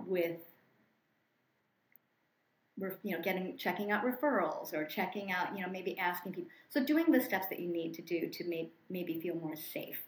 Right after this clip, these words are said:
Um, maybe it is a, um, you know, a protective mechanism to, that you're resisting actually going to the dentist. Maybe there was some other thing that, you know, other step you could take instead.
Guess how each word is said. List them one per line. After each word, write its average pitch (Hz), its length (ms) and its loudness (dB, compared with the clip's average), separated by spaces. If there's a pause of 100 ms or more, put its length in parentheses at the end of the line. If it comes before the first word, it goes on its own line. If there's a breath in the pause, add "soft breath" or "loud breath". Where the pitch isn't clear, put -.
(440 soft breath)
Um, 185 220 0
maybe 220 500 4
it 202 240 2
is 190 460 0
a, 185 440 -2
um, 170 420 -4 (600 soft breath)
you 196 120 0
know, 165 200 0 (100)
a 185 60 -2
protective 190 800 0 (140)
mechanism 175 720 -2 (160)
to, 165 480 2 (680 soft breath)
that 175 160 -2
you're 190 140 2
resisting 196 680 0 (100)
actually 180 320 2
going 190 340 6
to 254 100 6
the 185 80 4
dentist. 175 540 0
Maybe 190 160 0
there 226 140 2
was 214 120 2
some 202 220 -2
other 190 240 0
thing 202 280 -2
that, 170 200 -2 (160)
you 175 160 -4
know, 160 140 -6
other 180 240 -2
step 214 320 -4
you - 80 -8
could - 200 -10
take 180 220 -6
instead. 170 520 -2